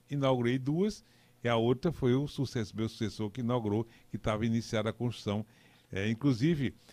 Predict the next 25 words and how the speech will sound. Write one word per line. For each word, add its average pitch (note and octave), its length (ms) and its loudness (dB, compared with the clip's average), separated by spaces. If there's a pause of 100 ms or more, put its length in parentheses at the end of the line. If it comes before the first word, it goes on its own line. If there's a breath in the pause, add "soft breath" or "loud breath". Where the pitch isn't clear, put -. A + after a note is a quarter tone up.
(240 loud breath)
é, G2+ 680 -4
foi B2 160 4
o C3 60 2
prefeito C#3+ 380 0
Tonigel. D3+ 540 0 (480 soft breath)
E A2 100 2
o A2 60 -2
prefeito B2+ 500 0
Tonigel, A#2 580 0 (540 soft breath)
ele A2 160 -2
teve C3 200 0
um, C3 140 0
embora A2+ 800 0
muito B2+ 380 2
acirrada C3+ 800 -2
a - 20 0
disputa B2 720 -6 (420 soft breath)
entre G2 300 -8
nós F#2+ 300 -4
dois, G#2 340 -2
sempre - 340 -6
foi, G#2 300 -2 (800 soft breath)
é, G#2+ 420 -4
ele A2+ 260 -2
teve C3 600 -2